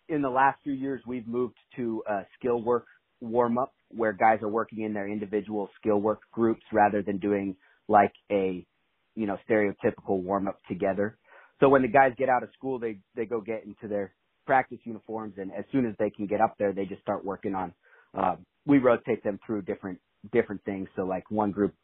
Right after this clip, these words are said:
uh, for a week, they might be working on shooting. The next week, they might be working on ball handling. The next week, maybe post moves. So that's an everyday thing to get themselves ready. And then, you know, we're gonna work on our offense.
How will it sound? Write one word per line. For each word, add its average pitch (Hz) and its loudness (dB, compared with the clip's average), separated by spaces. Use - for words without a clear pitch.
uh, 95 4
for 104 0
a 98 0
week, 101 -2
they 104 0
might 95 -2
be 98 -4
working 98 -4
on 92 -6
shooting. 95 0
The 110 8
next 107 4
week, 101 -2
they 98 2
might 95 -2
be 95 -6
working 95 -4
on 90 -2
ball 92 0
handling. 92 -6
The 87 -8
next 90 -6
week, 92 2
maybe 85 -2
post 90 0
moves. 95 2
So 151 12
that's 180 6
an 160 6
everyday 131 8
thing 127 4
to 139 -2
get 120 6
themselves 113 0
ready. 123 4
And 113 -2
then, 107 -6
you 110 -4
know, 104 -2
we're 120 -2
gonna 120 0
work 120 2
on 113 2
our 120 2
offense. 120 -6